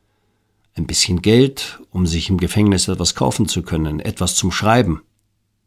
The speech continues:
Dann fing sie an, ihn regelmäßig zu besuchen. Und das tat sie drei oder vier Jahre lang.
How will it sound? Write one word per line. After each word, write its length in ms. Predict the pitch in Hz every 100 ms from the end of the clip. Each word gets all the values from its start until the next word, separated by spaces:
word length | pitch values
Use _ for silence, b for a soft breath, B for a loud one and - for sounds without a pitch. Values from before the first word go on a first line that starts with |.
| _ _ _ _ _ _ _ _ -
Dann 180 | 135
fing 220 | 160 180 147
sie 180 | 139
an, 280 | 104 127 147
ihn 200 | - 131
regelmäßig 840 | 110 113 107 87 85 82 - 87
zu 180 | - 87
besuchen. 580 | 80 78 80 80 85 76 - _ _ _ _ _ _
Und 160 | 110 101
das 140 | 104
tat 240 | - 131 131
sie 260 | 147 127
drei 380 | - 104 104 123
oder 260 | 135 131 127
vier 240 | - 123
Jahre 380 | 113 107 87 85
lang. 320 | 78 73 80